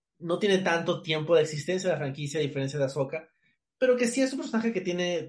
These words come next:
tiene su fandom, es un personaje, eh, visualmente llamativo, interesante a lo largo de todo Star Wars Rebels, que también tiene su, sus dramas particulares, ¿no? En su rol como responsable de cosas terribles que le pasaron a su gente.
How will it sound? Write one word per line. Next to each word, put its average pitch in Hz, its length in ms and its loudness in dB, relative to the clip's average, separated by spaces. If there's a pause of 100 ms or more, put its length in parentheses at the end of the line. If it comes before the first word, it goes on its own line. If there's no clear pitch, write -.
tiene 170 160 0
su 165 120 -10
fandom, 160 460 -2
es 151 180 -8
un 147 80 -14
personaje, 147 640 -6 (320)
eh, 143 480 2
visualmente 170 540 -2
llamativo, 165 580 -2
interesante 156 500 -4
a 151 40 0
lo 147 80 0
largo 147 300 0
de 139 60 -8
todo 147 220 -4
Star 147 180 -8
Wars 143 160 -6
Rebels, 147 280 -2 (340)
que 180 100 0
también 185 120 4
tiene 226 180 6
su, 190 300 -2
sus 147 300 -6
dramas 180 480 2
particulares, 139 840 -2
¿no? 147 140 -6
En 151 80 -6
su 143 240 -6
rol 147 460 -2 (340)
como 135 500 0
responsable 151 680 0
de 143 120 2
cosas 151 220 -6
terribles 151 380 0
que 160 100 0
le 139 80 0
pasaron 147 320 -6
a 135 60 -6
su - 120 -14
gente. 180 440 -2